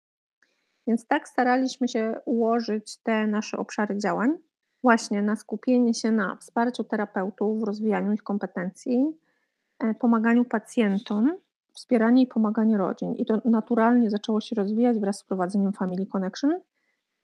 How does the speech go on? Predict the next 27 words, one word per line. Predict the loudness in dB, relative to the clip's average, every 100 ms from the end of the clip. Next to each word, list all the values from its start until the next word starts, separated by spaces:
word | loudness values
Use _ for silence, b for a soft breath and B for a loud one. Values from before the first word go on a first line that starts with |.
| _ _
No | 0 2 4
i | 4
nasze | 4 2
marzenie, | 2 4 4 2
które | 0 -2 2 2 2
jest | 0 -4
obszarem | -2 2 2 4 6
jeszcze | 6 4 0 -4 -2 0
najmniej | 2 4 4 6 4 2 0
dotkniętym, | -6 -6 0 0 0 -2 0 0
to | 0
są | 2
badania | 2 2 2 2
naukowe, | -2 -6 -8 -4 -2 0 -2 -4 _ _ _ _ _ -8
czyli | -4 -4
prowadzenie | -2 -2 0 2 2 2
na | 2
gruncie | 2 0 0 -2
polskim | -4 0 2
badań, | 4 2 0
które | -2 -4 0
by | 0 -2
pokazywały | -4 -4 -2 0 0 2 0
skuteczność | -4 -8 -6 -6 -6 -8 -10 -10
D | -8
B | -8
T | -8 -12